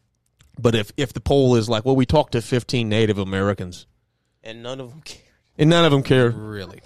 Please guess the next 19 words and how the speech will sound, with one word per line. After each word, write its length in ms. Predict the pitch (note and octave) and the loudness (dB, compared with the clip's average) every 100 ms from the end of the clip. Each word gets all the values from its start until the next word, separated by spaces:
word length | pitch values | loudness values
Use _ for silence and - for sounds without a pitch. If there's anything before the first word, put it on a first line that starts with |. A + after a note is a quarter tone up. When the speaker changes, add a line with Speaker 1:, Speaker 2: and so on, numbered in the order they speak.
| - - - - - - _ _ | -20 -20 -20 -20 -20 -20 _ _
Speaker 1:
Right. 300 | C#3 B2 G2+ _ _ _ _ | 0 0 -2 _ _ _ _
Speaker 3:
Okay. 280 | A2 G#2+ G2 - - - _ _ _ _ _ _ _ _ _ - | -18 -18 -20 -20 -20 -20 _ _ _ _ _ _ _ _ _ -4
Speaker 1:
And 180 | C#3 D#3+ | -2 0
what's 300 | D#3 F3 - | 2 2 2
their 120 | D#3+ | 2
definition 480 | C#3 - B2 A#2 G#2+ | 2 0 0 -2 -4
of 100 | G2 | -6
caring? 400 | - G#2+ F#2 F2+ | -2 -2 -4 -8
Like, 260 | F#2 F2+ - _ _ _ _ _ _ - | -8 -10 -12 _ _ _ _ _ _ -2
what's 220 | D3 - | -2 0
your 80 | A2+ | -4
question? 500 | - A#2 - F2+ F2+ | 0 -2 -2 -12 -12
Do 80 | G2 | -2
you 100 | A#2 | -2
lose 240 | A2 A#2 G#2+ | 0 -2 -4
sleep 380 | - A#2+ A2+ | -6 -6 -2
over 240 | A#2+ A#2 A#2 | 0 0 0
this? 300 | A#2+ B2 - _ _ - - | -4 -6 -16 _ _ -20 -8
Speaker 2:
Right, 520 | C3+ C3 A2 G2+ | 0 0 0 -4